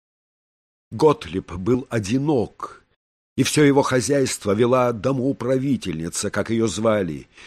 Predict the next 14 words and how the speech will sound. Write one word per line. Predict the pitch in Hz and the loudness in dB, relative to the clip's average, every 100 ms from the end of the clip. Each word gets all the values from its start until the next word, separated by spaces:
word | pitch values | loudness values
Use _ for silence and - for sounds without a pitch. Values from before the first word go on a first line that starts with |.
| - | -16
чистенькая | - - 156 - 156 156 - 143 123 | -4 0 0 -2 -2 -4 0 2 2
старушка | - 139 143 151 - - 92 | -2 -2 0 0 -2 -4 -6
фрау | - 117 127 127 127 104 - _ | -4 -2 0 0 -2 -6 -14 _
Шмидгоф. | - - 139 135 82 80 80 65 - - _ _ _ _ _ _ _ _ _ - | -4 -2 -2 -4 -4 -4 -4 -4 -10 -20 _ _ _ _ _ _ _ _ _ -12
Она | 95 113 | -4 -2
была | 120 127 | 0 0
так | - 143 - | 0 -6 -6
потрясена, | 120 135 127 - - 120 139 139 131 | -8 -4 -4 -4 -4 0 2 2 0
что | - - 104 - | -2 -4 -4 0
Эльзе | 147 143 135 95 127 | 2 4 2 -4 -6
пришлось | 110 113 - 151 135 - - _ _ _ _ _ - | -4 -4 -4 -2 -4 -4 -10 _ _ _ _ _ -8
ухаживать | 135 - 123 78 82 78 71 | -6 -4 -6 -6 -8 -10 -10
за | - 78 | -10 -10
ней. | 73 62 57 - | -10 -12 -14 -20